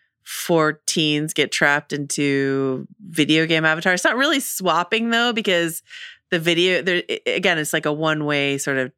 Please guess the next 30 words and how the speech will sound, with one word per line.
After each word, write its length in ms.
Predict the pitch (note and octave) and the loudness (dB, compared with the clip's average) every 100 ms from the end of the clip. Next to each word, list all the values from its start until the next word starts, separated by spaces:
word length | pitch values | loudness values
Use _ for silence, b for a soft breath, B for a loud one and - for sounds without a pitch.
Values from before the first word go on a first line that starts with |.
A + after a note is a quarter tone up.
| _ | _
transfer. 760 | - B2+ B2 B2 - - - E3 B B B B - | -4 -2 -2 -6 -8 -4 -4 -6 B B B B 2
But 80 | F#3 | 4
in 140 | G3 | 4
terms 320 | A#3 A3 A3+ | 4 2 2
of, 100 | B3+ | 0
like, 200 | A3 F#3+ | 0 0
the 60 | F3 | -2
joy 380 | D#3 F3 E3 E3+ | 0 2 2 2
of 60 | |
a 80 | E3+ | 2
body 200 | E3 D#3+ | 0 0
swap 220 | D#3 D3 | 0 -2
movie, 220 | D#3 D3+ D3+ | -2 -4 -2
which 180 | D3 | -2
is 120 | D3 D3+ | -4 -2
watching 440 | D3 D3 - D3 | 0 0 0 -2
an 100 | C#3+ | -2
actor, 640 | D3 C3+ - - C#3+ C#3 C3 | 0 -2 -2 -2 0 0 -2
like, 280 | B2+ - B B B _ | -4 -6 B B B _
perform 500 | - D#3 - D3+ D3 | -2 -2 0 0 0
a 60 | C#3+ | -2
character 540 | - D3 C3+ - C#3 | -2 -2 -2 -2 -4
that 160 | C#3 C3+ | -2 -2
is 180 | C#3 D#3 | -4 -6
not 580 | C#3 C#3+ C#3 C#3 C3 - | -6 -4 0 0 0 -2
themselves, 880 | D3 D3+ - C3 D3+ G#3+ A3+ - B B B B | -6 -4 0 2 2 0 -4 -8 B B B B
it 140 | D#3+ D#3 | 0 4
does 180 | D3+ | 4
have 220 | D3 C#3 C3 | 4 0 2
that 340 | C3 B2+ - | 0 0 -4